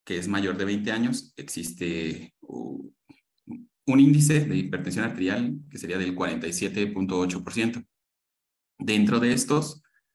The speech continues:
están diagnosticados el treinta y cuatro punto cuatro por ciento,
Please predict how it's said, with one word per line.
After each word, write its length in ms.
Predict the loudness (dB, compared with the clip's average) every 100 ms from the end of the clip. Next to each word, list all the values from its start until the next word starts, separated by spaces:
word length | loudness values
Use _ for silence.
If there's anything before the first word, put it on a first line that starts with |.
| _ _ _
están 260 | -4 -2 0
diagnosticados 800 | 0 0 -2 -2 0 0 -4 -10
el 140 | -10 -2
treinta 220 | 0 0
y 40 |
cuatro 540 | 0 0 0 -2 -4 -12 _ _
punto 240 | 0 0 0
cuatro 240 | -2 -2
por 140 | -2
ciento, 420 | 0 0 -2 -8